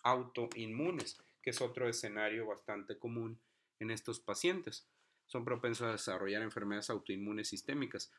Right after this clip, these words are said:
De hecho, leucemia linfocítica crónica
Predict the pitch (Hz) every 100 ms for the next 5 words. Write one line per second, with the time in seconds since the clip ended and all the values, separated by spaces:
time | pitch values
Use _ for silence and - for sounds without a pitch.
0 | _ - 117 117 131 - - 117 110 -
1 | 127 143 131 117 104 120 123 131 123 131
2 | 123 98 - 104 -